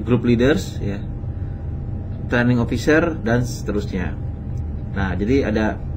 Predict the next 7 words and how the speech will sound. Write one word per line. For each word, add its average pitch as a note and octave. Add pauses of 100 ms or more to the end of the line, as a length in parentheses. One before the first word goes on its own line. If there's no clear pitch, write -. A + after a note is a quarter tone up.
(1400)
rating C3
yang B2
waktu A#2+ (800)
mereka A2 (960)
direkrut A2+
ya, A#2+ (560)
itu C3